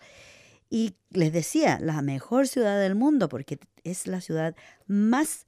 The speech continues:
multicultural, deportiva. Musicalmente hablando, no tenemos nada que envidiarle a nadie. Este estado es el mejor estado para la música.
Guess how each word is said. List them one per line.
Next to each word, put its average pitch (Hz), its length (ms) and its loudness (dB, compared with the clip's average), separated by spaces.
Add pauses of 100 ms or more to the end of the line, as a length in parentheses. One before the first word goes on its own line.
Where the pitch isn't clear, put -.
(220)
multicultural, 214 1080 0 (760)
deportiva. 254 720 0 (880)
Musicalmente 196 680 2
hablando, 247 420 2
no 180 160 2
tenemos 147 340 -2
nada 160 320 -2
que 185 100 -4
envidiarle 170 440 -2
a 151 60 -2
nadie. 170 360 -2 (440)
Este 226 240 0
estado 226 560 -2
es 202 260 -4
el 214 80 -2
mejor 190 380 -2
estado 175 420 -4
para 147 180 -4
la - 120 -4
música. - 480 -8